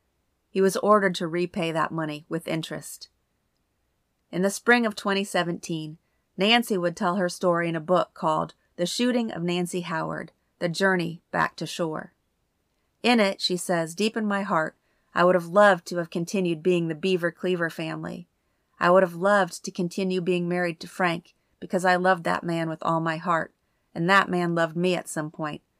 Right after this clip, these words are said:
but there was obviously a change in who he was and is." As of April of this year, he remains incarcerated in Huntsville, Texas,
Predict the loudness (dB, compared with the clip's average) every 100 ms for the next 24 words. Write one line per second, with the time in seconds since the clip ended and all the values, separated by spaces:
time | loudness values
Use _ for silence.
0 | _ _ _ -14 0 2 2 2 4 4
1 | 2 -2 -2 -4 -4 -4 -4 -4 -6 -8
2 | -10 -2 0 0 -4 -2 -2 -4 -8 -8
3 | -6 -4 -4 -8 -14 -20 _ _ _ _
4 | _ _ _ _ _ _ _ _ _ _
5 | 4 6 6 4 2 2 2 2 2 0
6 | -4 -2 -4 -4 -8 -16 _ _ _ 0
7 | 2 4 2 0 -2 -4 0 2 2 2
8 | -2 -2 -4 -6 -4 0 0 0 -6 -4
9 | -2 -4 -4 -10 -10 -16